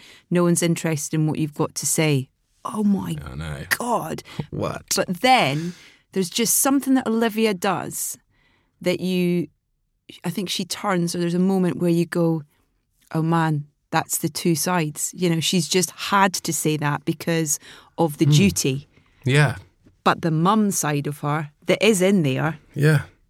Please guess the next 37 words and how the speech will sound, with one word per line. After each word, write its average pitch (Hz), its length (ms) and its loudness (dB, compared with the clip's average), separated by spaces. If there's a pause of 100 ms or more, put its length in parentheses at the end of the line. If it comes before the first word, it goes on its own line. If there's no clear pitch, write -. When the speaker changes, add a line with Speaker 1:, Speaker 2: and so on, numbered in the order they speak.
(120)
Speaker 1:
is 165 140 -8
devastated. 170 680 -2 (280)
Speaker 2:
Yeah. 151 220 2 (260)
And 170 160 4
it's - 180 2
the 165 100 2
constant, - 680 2
it's 151 160 0
the 147 100 -2
constant 147 640 0 (680)
battle 120 360 0
and 98 320 0
conflict 110 720 -2
in 110 160 2
all 127 220 6
of 85 100 -6
them. - 240 -8 (100)
Speaker 1:
Mm. 165 180 -8 (680)
Speaker 2:
You 139 100 2
know, 127 140 6
if, - 180 0 (580)
I 135 60 2
always 143 260 4
think 123 180 0
if 117 140 -6
Charles 135 400 2
was 117 120 2
able 107 380 2
to - 180 -6
see, 104 540 -2 (420)
or 117 100 -2
if 101 120 -6
my 131 160 2
character's 113 340 0
able 117 200 2
to - 100 -2
see 98 420 2